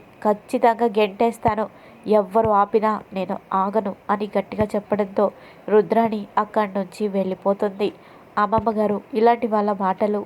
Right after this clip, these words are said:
మీరు అసలు పట్టించుకోవద్దు అని చెప్పి కావ్య అంటుంది. ఇంకా అప్పుడు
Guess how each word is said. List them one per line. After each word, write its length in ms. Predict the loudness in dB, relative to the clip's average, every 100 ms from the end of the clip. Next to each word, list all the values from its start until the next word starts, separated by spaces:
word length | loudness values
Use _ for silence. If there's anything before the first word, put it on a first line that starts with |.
| -4
మీరు 140 | -2 -4
అసలు 260 | -4 -4
పట్టించుకోవద్దు 1000 | -2 -2 -2 -8 -8 -6 -4 -2 -2 -4 -8 -14 -20 -14 -2
అని 240 | 0 0 0
చెప్పి 320 | -4 -2 -6 -4
కావ్య 340 | -2 -2 2 0
అంటుంది. 520 | 0 -2 -4 -4 -6 -10 -20 -20 -14
ఇంకా 300 | -14 -4 0
అప్పుడు 400 | 0 0 -2 -2